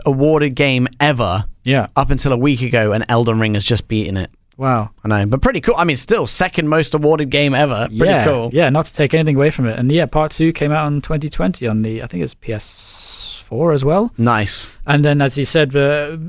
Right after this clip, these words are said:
Speaker 2: it's been, it's been under a few, uh, uh, reiterations and
Speaker 1: Yeah,
Speaker 2: remasters
Speaker 1: they've
Speaker 2: and
Speaker 1: remastered it a bunch of times, yeah.
Speaker 2: Exactly, still milking it. Uh, to the point of a fully fledged, uh, T V show, which is actually the biggest film project in Canada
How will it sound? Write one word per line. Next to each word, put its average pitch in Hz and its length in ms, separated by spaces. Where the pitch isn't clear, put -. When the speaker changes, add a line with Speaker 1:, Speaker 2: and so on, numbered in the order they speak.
Speaker 2:
it's 170 160
been, 131 320
it's 139 120
been 127 160
under 120 220
a 110 60
few, 120 380
uh, 104 300
uh, 110 260
reiterations 110 760
and 104 100
Speaker 1:
Yeah, 110 120
Speaker 2:
remasters 107 240
Speaker 1:
they've 185 120
Speaker 2:
and 160 100
Speaker 1:
remastered 120 460
it 95 60
a 104 40
bunch 104 260
of - 60
times, 98 360
yeah. 90 160
Speaker 2:
Exactly, 95 340
still 143 260
milking 110 340
it. 92 140
Uh, 123 280
to - 120
the 143 80
point 165 400
of 135 320
a 120 220
fully 139 340
fledged, 120 560
uh, 113 280
T 135 200
V 120 160
show, 104 340
which 131 240
is 139 100
actually 143 800
the 135 200
biggest 190 680
film 180 480
project 117 600
in 123 180
Canada 131 640